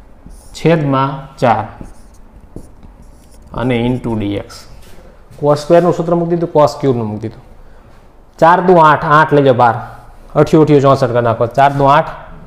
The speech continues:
ચાર અને બે નો, અથવા તો ચાર અને બે નો લસા ચાર લેવો હોય તો પણ વાંધો નહીં, બરાબર. પણ આપણે આઠ જ લઈ લઈએ, બરાબર, સીધા આને આઠ વડે ગુણ નાખશું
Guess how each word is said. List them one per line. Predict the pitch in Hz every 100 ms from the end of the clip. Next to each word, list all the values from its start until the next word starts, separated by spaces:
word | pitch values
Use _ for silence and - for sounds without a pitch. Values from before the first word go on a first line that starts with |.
| - - - -
ચાર | 143 143
અને | 143 135
બે | 139
નો, | 127 123
અથવા | 127 151
તો | 160
ચાર | 147 160
અને | 170 170
બે | 165
નો | 165
લસા | 165 165
ચાર | 160 156 165
લેવો | 175 170
હોય |
તો | 160 160
પણ | 156
વાંધો | 147 139 117
નહીં, | 104 120 - - - - - - - -
બરાબર. | 147 135
પણ | 143
આપણે | 151
આઠ | 147 170 170
જ | 156
લઈ | 180
લઈએ, | 170
બરાબર, | 139 143 143 135
સીધા | 151 151
આને | 147
આઠ | 147 135
વડે | 131
ગુણ | 127 139 110
નાખશું | 104 -